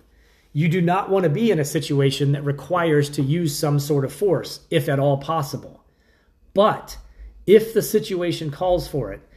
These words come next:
it is better to know how to be a monster when you need to and keep that monster at bay the rest of the time.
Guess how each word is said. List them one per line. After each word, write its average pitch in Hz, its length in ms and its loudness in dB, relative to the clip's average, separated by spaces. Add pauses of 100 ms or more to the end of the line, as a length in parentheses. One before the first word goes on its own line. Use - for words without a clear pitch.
(240)
it 180 120 2
is 170 140 2
better 170 320 4
to - 140 -4
know 160 220 4
how 190 360 0
to 185 80 4
be 147 160 4
a 139 60 6
monster 127 520 -4
when 143 220 2
you 135 100 2
need 156 280 -2
to 233 340 -2 (340)
and 143 220 -4
keep - 300 -2
that 165 240 0
monster 156 440 0
at 143 300 -6
bay 120 460 -2 (220)
the 135 120 0
rest 139 400 -2
of 139 160 -2
the 135 80 0
time. 120 460 -8